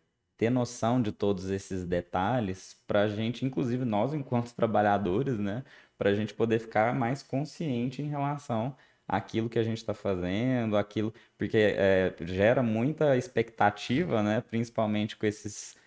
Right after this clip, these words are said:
com esses novos formatos, né, muitas promessas às vezes, e aí quando a gente vai avaliar bem,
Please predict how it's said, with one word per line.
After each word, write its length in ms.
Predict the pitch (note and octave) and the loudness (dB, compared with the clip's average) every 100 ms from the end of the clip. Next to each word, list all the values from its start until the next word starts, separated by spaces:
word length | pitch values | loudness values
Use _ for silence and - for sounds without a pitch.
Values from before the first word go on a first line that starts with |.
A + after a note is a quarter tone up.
| _ | _
com 100 | - | -4
esses 240 | G2+ G2+ F#2+ | -4 -2 0
novos 340 | G2+ G2+ G2 | 2 2 -2
formatos, 880 | - G2+ F#2+ F2+ G2 B2+ A2+ - G2 | -2 0 2 0 0 0 -2 -2 -4
né, 160 | F#2+ F#2+ | -2 -2
muitas 360 | G2+ G#2 G#2+ - | -2 -2 -6 -2
promessas 640 | G#2 F#2+ F2+ F#2+ A2+ G2+ | 0 0 0 -2 -4 -4
às 140 | G2 | -2
vezes, 340 | F#2 G#2 G#2+ G#2+ | 0 0 0 0
e 40 | |
aí 120 | A2 G#2+ | 0 0
quando 180 | B2 A#2+ | 2 2
a 40 | |
gente 200 | B2 A#2+ | 2 -2
vai 180 | A2 G#2+ | 0 2
avaliar 540 | G#2+ G#2 G#2 G#2 F#2 F#2 | 2 2 2 2 2 0
bem, 380 | G2+ F#2 G2 C3+ | -2 -2 -2 -6